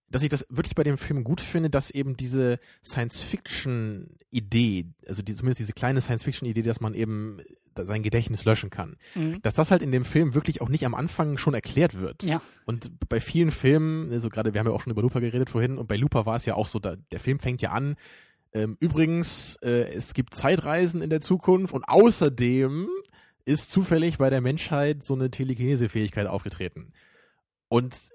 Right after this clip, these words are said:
Speaker 1: ähm, diese Telekinese-Fähigkeit wird halt überhaupt nicht so richtig thematisiert in dem Film, ne, bei Looper. Und
Speaker 2: Ja.
Speaker 1: irgendwann denkt man sich dann so, okay,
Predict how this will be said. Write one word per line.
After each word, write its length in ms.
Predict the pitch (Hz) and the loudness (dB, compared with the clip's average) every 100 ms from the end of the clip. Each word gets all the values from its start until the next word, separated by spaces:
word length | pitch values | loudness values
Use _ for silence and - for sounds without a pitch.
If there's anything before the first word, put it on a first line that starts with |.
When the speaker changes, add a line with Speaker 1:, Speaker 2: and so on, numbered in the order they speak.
| - | -14
Speaker 1:
ähm, 320 | - 113 110 92 _ | -8 -6 -8 -12 _
diese 220 | - 120 | -4 0
Telekinese-Fähigkeit 920 | 120 127 120 160 147 120 123 143 135 117 | 2 2 4 4 6 6 4 4 2 2
wird 140 | 147 | 2
halt 100 | 131 | 2
überhaupt 240 | 123 127 | 2 2
nicht 120 | 143 - | 2 0
so 80 | |
richtig 220 | 131 135 127 | 0 0 0
thematisiert 540 | 131 127 120 113 127 | 0 0 0 4 4
in 80 | 95 | 2
dem 80 | 90 | -4
Film, 300 | - 85 95 | -4 -6 -4
ne, 100 | 127 | -4
bei 120 | 98 | -2
Looper. 420 | 95 - 67 - | -2 -4 -10 -10
Und 180 | 113 104 | -14 -8
Speaker 2:
Ja. 80 | 95 | -2
Speaker 1:
irgendwann 240 | 120 135 | 0 2
denkt 160 | 120 135 | 0 -2
man 120 | 127 | -2
sich 100 | 123 | -2
dann 100 | 123 | -2
so, 140 | 117 | -4
okay, 640 | 104 - - 120 98 175 | -6 -8 -6 -4 -4 -6